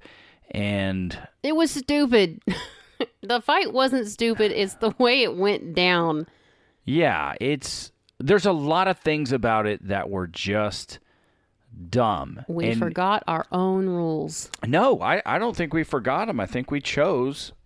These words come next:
Speaker 1: we can get into it, but I think we chose not to go by them.
Speaker 2: Yeah, that's fair.
Speaker 1: I mean, you tell your side, I'll tell my side. Fortunately, it was resolved,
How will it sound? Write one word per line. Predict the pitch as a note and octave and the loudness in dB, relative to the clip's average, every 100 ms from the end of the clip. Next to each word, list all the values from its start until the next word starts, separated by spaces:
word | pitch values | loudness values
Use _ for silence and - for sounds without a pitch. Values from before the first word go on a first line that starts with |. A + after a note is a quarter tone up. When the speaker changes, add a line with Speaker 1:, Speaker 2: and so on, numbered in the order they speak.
| - | -8
Speaker 1:
we | A2 | -6
can | G3+ | -4
get | B3 | -2
into | G#3 G#3 - | -4 -2 -2
it, | A#2+ | 0
but | A2+ | 0
I | A#2 | -2
think | - F#3+ - - _ _ - | -4 -6 -8 -18 _ _ -8
we | D3 | -8
chose | - D#3+ F#3+ C3 | -2 0 0 -2
not | G#2+ C#3 - _ _ | -2 -2 -4 _ _
to | - | -6
go | D3+ E3+ C4+ | 0 2 2
by | D3+ E2+ | 0 -2
them. | D2 C#2+ - _ _ - - _ | -8 -12 -16 _ _ -20 -20 _
Speaker 2:
Yeah, | G3+ A#3+ D4 C4+ _ - - | -8 -6 -8 -14 _ -20 -8
that's | A#3 B3+ | -4 -4
fair. | - D#3+ D#3 - - | -4 -4 -4 -4 -2
Speaker 1:
I | |
mean, | C#3 C3 | 0 0
you | B2 G#3 | 0 -2
tell | - A3 | 0 0
your | G3 F#3 F#3+ | 2 0 0
side, | - F#3+ F3 | 0 0 2
I'll | D#3 | 0
tell | D#3 E3+ | 0 -2
my | D3+ D3 | -2 -4
side. | E3 - A#2 A2 A#2 - - - - - | -4 0 2 2 -2 -8 -20 -20 -20 -16
Fortunately, | - G3 A#3 G3 B2+ C3 C3+ C3+ - | 0 2 2 0 -2 0 0 -2 -2
it | A#2+ | -2
was | A#2+ A#2+ | -2 -2
resolved, | B2 G#2+ C#3 A#2+ C2+ - - | 0 2 2 2 0 -6 -14